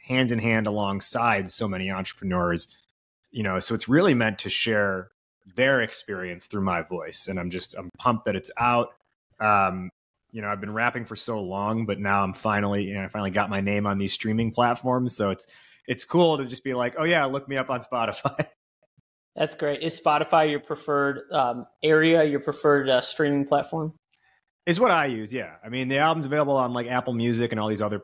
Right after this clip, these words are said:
Speaker 1: you know, Tidal, if anyone uses Tidal, it's available there
Speaker 2: I do.
Speaker 1: too. It's on
Speaker 2: I'm a Tidal
Speaker 1: You
Speaker 2: man.
Speaker 1: do? All right.
Speaker 2: Yes.
Speaker 1: <laughs> Look at that.
Speaker 2: I
Speaker 1: So it
Speaker 2: love
Speaker 1: is, it
Speaker 2: Tidal.
Speaker 1: is on Tidal. Um, it's on YouTube Music. It's on all of these things. Um, but I, I'm a Spotify user for the last, like,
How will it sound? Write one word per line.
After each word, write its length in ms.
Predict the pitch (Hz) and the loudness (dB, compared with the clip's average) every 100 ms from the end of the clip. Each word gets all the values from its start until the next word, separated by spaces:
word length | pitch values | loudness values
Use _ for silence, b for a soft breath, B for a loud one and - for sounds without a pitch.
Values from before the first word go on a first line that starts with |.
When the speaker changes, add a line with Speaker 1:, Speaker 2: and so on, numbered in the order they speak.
| - | -8
Speaker 1:
you 80 | 110 | -8
know, 80 | |
Tidal, 400 | - - 113 101 | -4 0 2 0
if 60 | 98 | -2
anyone 200 | 104 98 | -4 -4
uses 240 | 98 92 | -6 -6
Tidal, 300 | 95 101 95 | -2 0 0
it's 100 | 98 | -4
available 340 | 113 127 120 127 | 2 2 4 4
there 120 | 147 | 4
Speaker 2:
I 40 | |
do. 100 | - | 2
Speaker 1:
too. 120 | 120 117 | 0 -2
It's 100 | 117 | 0
on 200 | 113 - | -2 0
Speaker 2:
I'm 80 | 165 | -2
a 40 | 165 | 0
Tidal 340 | - 160 151 | 4 6 8
Speaker 1:
You 60 | 269 | 6
Speaker 2:
man. 140 | 302 | 4
Speaker 1:
do? 80 | - - - | 2 -8 -2
All 140 | 240 | 2
right. 120 | 285 | 4
Speaker 2:
Yes. 280 | 247 - - - | 4 0 -8 -20
Speaker 1:
<laughs> 140 | _ - | _ -12
Look 140 | 330 | -10
at 60 | 349 | -2
that. 220 | 320 156 | 0 4
Speaker 2:
I 20 | |
Speaker 1:
So 140 | 160 180 | 6 8
it 0 | |
Speaker 2:
love 60 | |
Speaker 1:
is, 120 | 214 202 | 8 6
it 40 | |
Speaker 2:
Tidal. 140 | 196 | 4
Speaker 1:
is 100 | 196 | 2
on 140 | 220 208 | 0 0
Tidal. 400 | 208 214 120 92 B 131 117 | 0 2 0 -4 B -16 -8
Um, 520 | 127 127 127 123 120 120 - | 2 4 6 2 -2 -8 -10
it's 200 | 131 - | -6 2
on 200 | 135 120 | 2 4
YouTube 400 | 127 131 135 127 | 0 0 0 0
Music. 360 | 123 127 123 120 | 0 -2 -2 -4
It's 160 | 110 | 0
on 240 | 127 123 123 | 2 4 2
all 300 | 120 127 127 | 2 4 4
of 60 | |
these 260 | 110 104 - | 2 0 -2
things. 520 | 107 104 98 98 - - | -2 -2 -2 -6 -10 -6
Um, 480 | 110 101 95 92 90 | -2 0 -2 -6 -2
but 240 | 127 120 - _ _ | 2 2 0 _ _
I, 240 | - 127 127 | -2 0 0
I'm 240 | 135 143 139 | 0 0 0
a 40 | |
Spotify 680 | 127 123 113 110 113 104 104 | -4 -2 -2 -4 -6 -6 -2
user 300 | 110 98 101 | -2 0 0
for 140 | 104 | 0
the 100 | 98 | 0
last, 380 | 98 98 92 - | 2 2 2 0
like, 360 | 95 90 - | -2 -4 -6